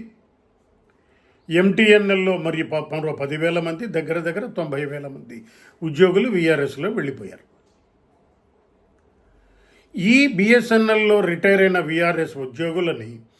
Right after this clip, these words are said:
వాళ్ళ రిటైర్మెంట్ పేపర్లలో retired under బీఎస్ఎన్ఎల్ విఆర్ఎస్ టూ థౌజండ్ నైన్టీన్ స్కీమ్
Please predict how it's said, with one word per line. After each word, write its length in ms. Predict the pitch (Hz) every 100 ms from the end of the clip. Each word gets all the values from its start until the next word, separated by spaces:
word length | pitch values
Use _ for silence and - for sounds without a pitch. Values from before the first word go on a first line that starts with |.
| _ _ _ -
వాళ్ళ 280 | 160 165 147
రిటైర్మెంట్ 680 | 151 151 233 240 214 185 180
పేపర్లలో 640 | 156 160 139 139 131 196
retired 600 | 185 151 147 196 208 208 208 156
under 300 | 156 147 170 - - _ _ _
బీఎస్ఎన్ఎల్ 600 | 151 170 175 170 160 185 185
విఆర్ఎస్ 560 | 160 170 165 156 - 135
టూ 140 | 156 151
థౌజండ్ 400 | 160 151 151 143
నైన్టీన్ 480 | 160 180 170 165 127
స్కీమ్ 480 | - 180 160 107